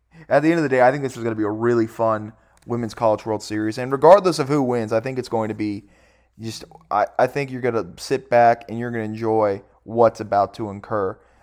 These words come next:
uh, from June second to, if necessary, June tenth, if not June ninth. So, uh, I gen-, there is a path.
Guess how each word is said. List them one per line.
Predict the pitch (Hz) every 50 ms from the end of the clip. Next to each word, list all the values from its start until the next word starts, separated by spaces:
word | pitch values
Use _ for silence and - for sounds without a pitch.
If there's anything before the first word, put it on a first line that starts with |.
| _ _ -
uh, | - 101 95 92 92 90 82
from | - - 107 104 110
June | 110 - 123 123 123 120
second | 113 - - 131 120 117 - 117 110 107 -
to, | - 107 101 98 95 - _ _ _ _ _ _ _ -
if | 110 107 104 -
necessary, | 131 135 131 127 131 120 - - 143 131 120 107 107 104 104
June | 107 113 113 107 104
tenth, | 101 - 135 120 101 - - _ _ _ _ _ _ _ _ _ _ _ _ _ _ _ _ _ _ _ _ _ _ _
if | - 104 107 -
not | 107 104 95 80 - -
June | 82 87 95 92
ninth. | 101 110 95 - - - _ _ - _ _ _ _ _ _ _ _ _ _ _ _ _ _ _ _ _ _ _ 185 185 175 160 _
So, | _ - 55 - - - _ _ 165 160 160 _ _ _ _ _ _ _ _ _ _ _ _ _ _ _ - -
uh, | 131 135 131 - -
I | 151 190 208
gen-, | 190 175 202 202 - - _
there | 139 143 170 202 220 226
is | 214 196
a | 180 156
path. | - 156 147 127 95 65 - -